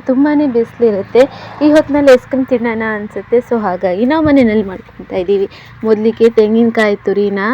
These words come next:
ಒಂದು ಮಿಕ್ಸಿ ಜಾರ್ಗೆ ಹಾಕ್ಕೊಬೇಕು. ಅದಕ್ಕೆ ಒಂದು, ಒಂದು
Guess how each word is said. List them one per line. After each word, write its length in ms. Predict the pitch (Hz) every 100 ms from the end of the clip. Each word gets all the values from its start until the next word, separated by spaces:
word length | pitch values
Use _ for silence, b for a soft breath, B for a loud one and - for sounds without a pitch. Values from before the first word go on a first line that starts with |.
| 277 226
ಒಂದು 120 | 202
ಮಿಕ್ಸಿ 220 | 196 - 196
ಜಾರ್ಗೆ 260 | 196 180 190
ಹಾಕ್ಕೊಬೇಕು. 600 | 180 - 180 180 180 247 339 B B B 214
ಅದಕ್ಕೆ 380 | 214 214 - 254 240
ಒಂದು, 280 | 214 202 208 202 - 190
ಒಂದು 140 | 208